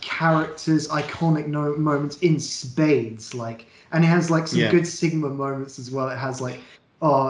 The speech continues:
Speaker 1: y-, it's Smith and Wesson, you've had your six." And, like,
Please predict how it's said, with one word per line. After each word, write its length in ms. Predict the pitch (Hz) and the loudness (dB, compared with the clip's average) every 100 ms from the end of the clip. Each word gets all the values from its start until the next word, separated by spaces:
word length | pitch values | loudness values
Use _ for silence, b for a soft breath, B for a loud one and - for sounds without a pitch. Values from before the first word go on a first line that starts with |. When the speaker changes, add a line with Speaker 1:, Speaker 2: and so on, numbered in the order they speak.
| 165 | -2
Speaker 1:
y-, 160 | 160 165 | -2 -2
it's 200 | - - | -2 0
Smith 240 | 180 175 | 2 2
and 80 | 131 | 0
Wesson, 280 | 131 - 110 | -6 -8 -12
you've 140 | 123 123 | -10 -10
had 320 | - 123 117 | -8 -8 -8
your 140 | 110 | -10
six." 360 | - - 107 - | -12 -12 -12 -8
And, 80 | 139 | -8
like, 160 | 117 | -8